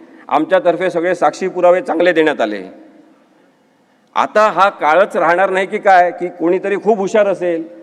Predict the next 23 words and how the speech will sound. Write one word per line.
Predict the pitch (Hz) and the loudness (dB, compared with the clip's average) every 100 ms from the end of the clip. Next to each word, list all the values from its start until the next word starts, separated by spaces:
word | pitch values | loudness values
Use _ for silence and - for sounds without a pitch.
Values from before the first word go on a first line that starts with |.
| - - | -20 -2
पण | 220 - | -2 0
तरी | 202 262 | 2 2
त्याच्या | 226 214 | 2 2
बाजूने | 208 202 208 | 2 2 0
नि-, | 190 180 165 151 | -2 -2 -2 2
विरुद्ध | 180 190 | 2 2
निकाल | 196 180 185 175 | 0 2 2 2
लागेल | 143 139 175 - - - | 2 0 -4 -6 -16 -6
आणि | 151 185 - - | -2 -2 -6 -20
बाकी | - 127 143 190 | -10 0 0 0
लोक | 190 180 | -4 -2
त्याला | 180 180 | 0 2
म्हणतील, | 180 175 | 2 0
"माहीत | 180 170 170 | 0 0 0
आहे | |
किती | 156 156 | -2 -2
हुशार | 139 135 | -4 -4
आहे, | 117 | -4
तुमचा | 101 135 143 | -6 -6 -6
तो | 143 | -6
विरुद्ध | 147 139 143 | -6 -6 -6
निकाल | 131 127 | -6 -6
लागला." | 113 98 | -6 -8